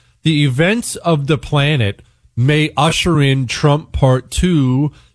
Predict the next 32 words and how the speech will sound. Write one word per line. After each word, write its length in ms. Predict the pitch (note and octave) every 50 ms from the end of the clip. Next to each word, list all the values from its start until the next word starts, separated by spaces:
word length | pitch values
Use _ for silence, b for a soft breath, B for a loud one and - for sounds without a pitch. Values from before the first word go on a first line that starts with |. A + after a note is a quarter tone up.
| b _
even 380 | D#3+ E3+ F3+ E3+ F#3 G3+ - -
if 340 | - G3 A#3 B3 A#3 - -
he 200 | - - G3+ F3
happens 520 | C3+ - D3+ C3+ A2+ - B2+ A#2 A2 - -
to 100 | - A#2+
be 260 | G2 A2+ G#2+ G#2+ A#2+
unpopular 920 | - A#2+ A#2 A#2 G#2 F2 G2+ B2 A2+ G2+ F#2+ - G#2 F#2 F2+ G2+ F#2+ F2+ F2
with 220 | D#2 E2+ E2 E2+
suburban 600 | - - - C3 E2 C3 C3 B2+ A#2 G#2+ G#2+ G2
moms 600 | G2 A2 A2+ G#2+ G#2+ G2 F2+ F2 E2 E2 F2+ F2 G#2+
or 260 | G#2+ G2 F#2 F#2 F#2+
these 320 | G#2 C3+ C#3+ C3+ A#2 -
independents 640 | A#2+ A2+ G#2 G2+ F2 - A2 G#2 F#2+ F#2 F#2 F2 -
or 100 | G#2 F#2+
that 380 | E2+ - A#2+ A2+ G#2+ A2 - -
independents. 680 | G2+ F#2+ F2+ F2+ E2 - - F#2 E2 D2 D2+ - - - b b b b b b b b b -
I 300 | C3 C#3 D3+ E3 F3 F#3
understand 920 | E3 E3 E3 E3 E3+ - - - - F3 E3 D#3+ D#3 D#3 D#3 D#3 D#3+ C#3
people 460 | - - C3 B2 - C3 B2 A#2 A#2
who 260 | G2 A2 A#2 A2+ A2+
are 260 | - G#2+ A2 G#2+ G#2+ G#2 - - -
tired 640 | - - - C#3 C3+ C3+ C3+ C3 A#2+ A2+ G#2+ G2+ -
of 180 | - G#2 G2 F#2+
it. 80 | G2+
I've 180 | C#3+ E3+ G3+ F#3+
brought 220 | B3+ B3+ B3+ -
this 180 | - B3 - -
up 100 | G3 C#3+
before. 340 | C#3+ B2+ - E3 D#3 C#3+ B B B B B B B B
You 100 | C#3+ D#3+
know 140 | F#3+ G#3+ A3+
what? 280 | A3+ G#3 - - -